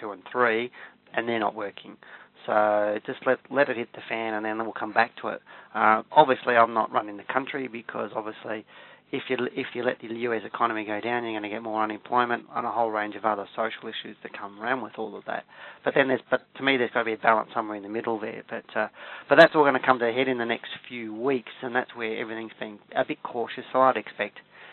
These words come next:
our markets and world markets just to cautiously rise over the next couple of months. Um, and, uh, you know, with the U S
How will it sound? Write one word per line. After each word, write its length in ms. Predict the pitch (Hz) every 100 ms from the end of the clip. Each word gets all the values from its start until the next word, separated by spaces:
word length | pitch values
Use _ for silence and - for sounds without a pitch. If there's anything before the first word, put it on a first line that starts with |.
| - -
our 160 | 120 120
markets 460 | 117 107 104 - -
and 200 | 113 107
world 280 | 110 123 123
markets 420 | 110 101 - - - -
just 160 | - -
to 60 |
cautiously 680 | - - 143 147 131 - 123
rise 280 | 110 107 104
over 240 | 104 104 104
the 80 |
next 260 | 101 - -
couple 260 | 110 - 104
of 140 | 92 120
months. 260 | 135 156 _ - - - - -
Um, 440 | 113 113 110 107
and, 360 | 110 110 110 110
uh, 160 | 110
you 80 | 110
know, 220 | 107 113 - -
with 160 | 123 -
the 100 | 117
U 160 | 123
S 140 | 123